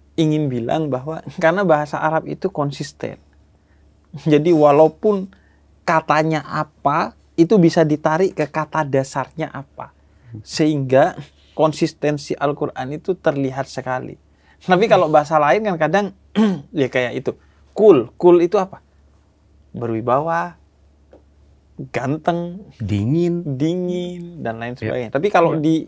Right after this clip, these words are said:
Speaker 1: bahasa Arab itu nggak bisa.
Speaker 2: Ya.
Speaker 1: <clears throat> Eh, kafir. Bentukannya model gimana nanti pengembangan katanya,
Speaker 3: Hmm.
Speaker 1: tetap bisa dicari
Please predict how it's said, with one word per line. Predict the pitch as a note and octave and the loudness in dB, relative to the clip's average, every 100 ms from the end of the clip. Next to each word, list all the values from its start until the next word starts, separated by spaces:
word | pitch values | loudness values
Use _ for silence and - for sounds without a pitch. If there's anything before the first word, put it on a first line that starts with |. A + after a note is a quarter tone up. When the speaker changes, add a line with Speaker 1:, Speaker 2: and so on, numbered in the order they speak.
| - _ _ _ _ | -10 _ _ _ _
Speaker 1:
bahasa | D3+ D3+ D3 | 0 2 2
Arab | A3 G3+ B2+ | 2 2 2
itu | E3+ | 0
nggak | D#3+ B2+ | 2 2
bisa. | F3 - B2 - _ _ _ | 0 -2 -4 -6 _ _ _
Speaker 2:
Ya. | F#3 - | -6 -6
Speaker 1:
<clears throat> | _ _ _ - E3+ C#3 | _ _ _ 0 0 0
Eh, | D3+ C#3+ C#3 | -4 -4 -4
kafir. | - E3 - A#3 C#3 - _ _ _ _ _ | 0 0 4 4 4 0 _ _ _ _ _
Bentukannya | - D#3+ D3+ E3+ E3 F#3 | 2 4 4 4 2 2
model | F#3+ E3+ D#3 D#3+ | 2 2 6 6
gimana | D3+ D3 D#3 D#3 | 6 2 0 0
nanti | F#3 F3 F#3 | -2 0 0
pengembangan | - D#3 D3+ D3 D3+ D3 D3+ | -2 -2 2 2 2 -4 -6
katanya, | - D3+ - G#3 D3 | -2 0 2 0 0
Speaker 3:
Hmm. | A#2 | -2
Speaker 1:
tetap | E3 D#3+ F#3+ | -2 0 0
bisa | D3 C#3+ E3 | 0 2 2
dicari | C#3+ D3 D3+ F3+ | 2 -2 -2 -4